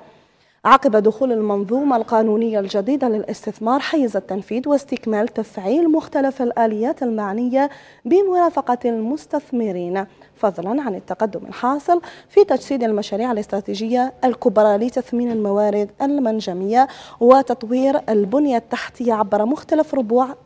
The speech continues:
الوطن. تفاصيل أكثر حول هذا الموضوع ضمن يومية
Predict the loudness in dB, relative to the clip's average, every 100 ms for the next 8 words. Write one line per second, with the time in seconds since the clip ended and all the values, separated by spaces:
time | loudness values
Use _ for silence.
0 | -4 -4 -4 -6 -6 -8 -12 _ _ -16
1 | -2 2 2 0 -4 -4 -4 -8 -4 -4
2 | -4 -10 -6 -4 -2 -4 -4 -6 -8 -6
3 | -4 -4 -4 -6 -4 -4 -2 -2 -2 -4
4 | -4 -6